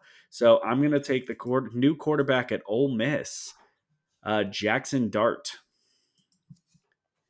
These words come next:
Devy drafts are so much fun because I can see on Travis's rankings that he really hates my pick.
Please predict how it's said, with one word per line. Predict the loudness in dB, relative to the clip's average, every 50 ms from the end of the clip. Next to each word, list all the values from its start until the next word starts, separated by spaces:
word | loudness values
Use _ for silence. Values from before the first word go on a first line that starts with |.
| _ _ _ _ _ _ _ _ _ -6
Devy | -4 -2 -2 -2
drafts | -2 -2 -4 -4 -4 -8
are | -8
so | -6 -4 -4 -2
much | -2 -2 -4 -6
fun | -4 -4 -2 -2 -2 -2
because | -2 -4 -2 -2 -2 0
I | 0 0 0 0
can | -2 -4 -4 -4
see | -4 -4 -2 0 0 0
on | -2 -4
Travis's | -4 -4 -2 -2 -2 -2 -4 -8 -8 -8 -6
rankings | -4 -4 -4 -4 -4 -6 -10 -8 -6
that | -8 -6
he | -4 -4
really | -4 -2 -2 -2 -2 0 0 -2
hates | -2 -2 -4 -4 -4
my | -4 -4
pick. | -2 0 -2 -2 -2 -6 -14